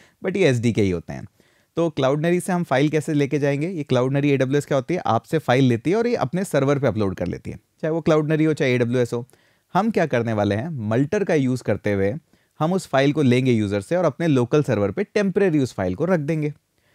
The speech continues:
उसके बाद क्या करेंगे, उसके बाद नेक्स्ट स्टेप में हम क्लाउडनरी का यूज़ करते हुए वो लोकल स्टोरेज से हम फाइल लेंगे और उसके बाद हम उसको सर्वर पे डाल देंगे। "सर, ये दो स्टेप करने की क्या ज़रूरत है? हम डायरेक्टली मेल्टर से फाइल लेके क्लाउडनरी को देके सीधा अपलोड नहीं करा सकते?"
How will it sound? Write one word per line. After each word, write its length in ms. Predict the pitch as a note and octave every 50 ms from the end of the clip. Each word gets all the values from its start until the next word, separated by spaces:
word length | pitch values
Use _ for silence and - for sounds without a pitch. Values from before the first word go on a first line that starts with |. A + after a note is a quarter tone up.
| _ _ -
उसके 280 | - F#3 - - A3+ G#3+
बाद 220 | F3+ G3 F#3+ E3+
क्या 140 | - F#3 F3+
करेंगे, 320 | F3 F3+ E3 E3+ E3 F3+
उसके 320 | - - D#3 - - - D#3+
बाद 220 | D3+ D#3+ E3 C#3+
नेक्स्ट 240 | C#3 D3 F3 E3+ -
स्टेप 220 | - D#3+ C#3+ C3
में 120 | D3 D3 C#3
हम 200 | D#3 F#3+ A#3 A#3 - - - - - -
क्लाउडनरी 520 | - A2 A2+ A#2+ C#3 D3+ D3+ E3 E3+ E3+ E3+
का 120 | - E3
यूज़ 260 | C#3+ C3 C3 C3+ -
करते 280 | - C3 A2 - B2 A#2
हुए 160 | A#2 C3+ F3+
वो 140 | F#3+ D3+ D3
लोकल 380 | C3 A2+ A#2 B2+ B2+ F3+ F#3+
स्टोरेज 300 | F3+ - E3 D#3 D3+ D3+
से 100 | - -
हम 80 | D3+ C#3+
फाइल 280 | - - A2 G#2+ A2+ A#2
लेंगे 460 | A2 G#2+ A2+ B2 B2 A2 B2 E3+ G3+ - _ _ _ _ -
और 140 | - E3+ D#3
उसके 260 | C#3+ - - E3+ D3
बाद 260 | B2 A2+ A2+ A#2 A2
हम 200 | A#2+ D#3+ A3+ B3+ - - -
उसको 220 | B2 - - E3
सर्वर 320 | D#3 - B2+ G#2+ G2+ F#2+ F2+
पे 120 | F2+ G2
डाल 200 | F2 F2 E2+ F2
देंगे। 180 | F2 D#2+ C2 - - - _ _ _ _ _ _ _ -
"सर, 80 | - D3+
ये 80 | D#3+ D3+
दो 200 | A#2+ A#2 A#2+ C3
स्टेप 260 | - - E3 D3 -
करने 220 | D#3+ C#3+ C#3+ D#3+
की 60 | D#3
क्या 160 | C#3 D#3 D3+ C#3+
ज़रूरत 300 | C3 D3 D3 C#3 - C#3+
है? 160 | C3+ C#3 - _ _ -
हम 160 | A#2 A#2 A#2
डायरेक्टली 360 | A2 A2 A2+ B2+ B2+ - D#3+
मेल्टर 340 | D3+ D3 C3+ C#3 C3 - C#3
से 120 | C3 - D3+
फाइल 300 | - - A#2+ B2+ C#3+ C#3+
लेके 260 | C#3 C#3 C#3 D#3 C#3+
क्लाउडनरी 480 | - C3 A2+ A2+ A#2+ B2+ C3 C3 C#3+
को 120 | B2+ C#3+ C3+
देके 240 | C3 B2+ B2 C#3 C3+
सीधा 220 | - B2+ A#2+ C3
अपलोड 260 | B2+ - C#3+ C#3 C3+
नहीं 100 | D3 D3+
करा 180 | D3 D#3 D#3 D3+
सकते?" 380 | C#3 D3 A#2+ - B2+ A#2+ G#2+